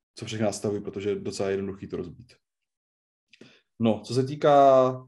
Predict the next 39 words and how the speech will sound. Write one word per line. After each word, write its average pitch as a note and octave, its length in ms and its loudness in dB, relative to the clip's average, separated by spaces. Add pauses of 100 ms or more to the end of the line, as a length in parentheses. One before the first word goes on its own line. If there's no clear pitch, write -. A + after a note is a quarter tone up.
(380)
eh, G#2+ 320 -2
dalších C#3 360 2
věcí, C#3 600 -4
tak A#2 300 -2
hodně A2+ 160 -2
často A2+ 220 -12
se G#2+ 60 -12
stává, B2 560 4
že A2+ 100 -2
moji A2 120 0
stránku A2 320 -4
někdo G#2+ 140 0
hodí G#2+ 160 -4
do G2+ 60 -2
svých G2+ 160 -10
stránek, G2+ 420 -6 (340)
přes - 160 -20 (100)
iframe F#2+ 300 -10
takzvaný. F#2 380 -14 (680)
A - 40 -12
jde G2 60 -6
tam G2+ 120 -6
dělat G2+ 160 -2
hodně G2+ 220 -4
hnusný G#2 320 -8
věci. A2 440 -4 (520)
Takže F#2 180 -16
pokud G#2+ 360 -8
já G#2 360 2
nechci, B2+ 500 2
aby A#2 260 4
někdo A2 220 2
dal G#2+ 220 2
někam G#2+ 340 -2
jako G#2 240 -4
moji G#2 160 -4
stránku G#2+ 420 -4
do G#2+ 140 0
iframeu A#2 540 0